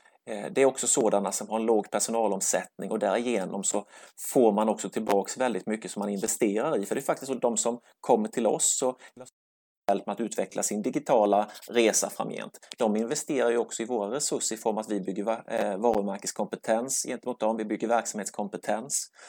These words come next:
och, eh, de har en bra verkningsgrad per tidsenhet. Och det är det man tittar på väldigt mycket idag. Och tittar man framförallt kanske på den yngre generationen som kommer upp nu, eh, så är värderingar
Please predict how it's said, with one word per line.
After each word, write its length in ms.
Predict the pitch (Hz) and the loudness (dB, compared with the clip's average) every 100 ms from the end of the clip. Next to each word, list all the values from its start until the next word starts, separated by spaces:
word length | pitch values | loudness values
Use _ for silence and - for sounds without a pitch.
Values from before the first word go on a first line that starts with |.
| - - - | -20 -20 -4
och, 460 | 110 104 _ - 107 | -4 -4 _ -2 4
eh, 240 | 104 104 110 - _ _ _ - 123 | 4 4 0 -8 _ _ _ 2 6
de 180 | 117 | 6
har 200 | 120 131 - _ _ _ _ _ 107 | 4 -2 -10 _ _ _ _ _ -2
en 80 | 110 | 2
bra 140 | 104 | 4
verkningsgrad 720 | 98 117 110 98 - 101 98 - | 6 6 6 0 -2 0 0 -2
per 60 | |
tidsenhet. 840 | - 110 - 98 98 113 - - - - - | 0 2 2 0 -4 -6 -8 -14 -12 -16 -4
Och 80 | 127 | 4
det 60 | 131 | 6
är 100 | 131 | 6
det 180 | 120 | 6
man 120 | 135 131 | 4 0
tittar 300 | 123 - - | -2 -2 0
på 160 | 110 | 4
väldigt 280 | 98 101 92 | 4 4 2
mycket 220 | 92 - | -4 -4
idag. 320 | - - - - _ - - - | -2 -2 -4 -12 _ -16 -12 -8
Och 120 | 117 | 4
tittar 220 | 123 117 | 6 8
man 80 | 113 | 6
framförallt 480 | 120 110 107 104 - | 6 6 10 8 8
kanske 200 | 143 - | 2 4
på 60 | |
den 120 | 135 139 | 4 4
yngre 300 | 104 98 113 | 2 2 2
generationen 500 | 135 143 131 104 98 | 0 0 2 2 0
som 140 | 107 | -2
kommer 340 | - 104 101 | 0 2 4
upp 140 | 135 - - | 2 0 -4
nu, 160 | 87 - _ - - - - | -2 -4 _ -12 -10 -4 2
eh, 600 | 92 90 82 67 67 - | 6 6 4 4 2 2
så 160 | - | 6
är 60 | 113 | 8
värderingar 600 | 98 104 98 95 95 - | 8 4 4 2 -2 -6